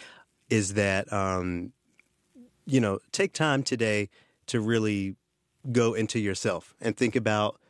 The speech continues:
the space between. Think about where you are and think about how you can, um, make someone else's life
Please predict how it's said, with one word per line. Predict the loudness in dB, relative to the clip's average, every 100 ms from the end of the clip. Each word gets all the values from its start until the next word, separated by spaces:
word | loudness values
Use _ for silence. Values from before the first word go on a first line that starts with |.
| _ -6
the |
space | -2 0 0 -2
between. | -4 0 0 0 -4 -4
Think | 0
about | 2 0 0
where | 0 0
you | 0 0
are | 0 0 0 -4 -16 -6
and | -6 0
think | 0 0
about | 0 0 2 0 -2 _ _ _
how | 0 2
you | 2 -2
can, | 0 0 0 -2 -4 -6 -12 -20 _ _ -2
um, | 0 0 0 -4 -6 -14 _ 0
make | 0
someone | 2 0 2
else's | 0 -2 -4
life | -2 -2 -2 -4 -14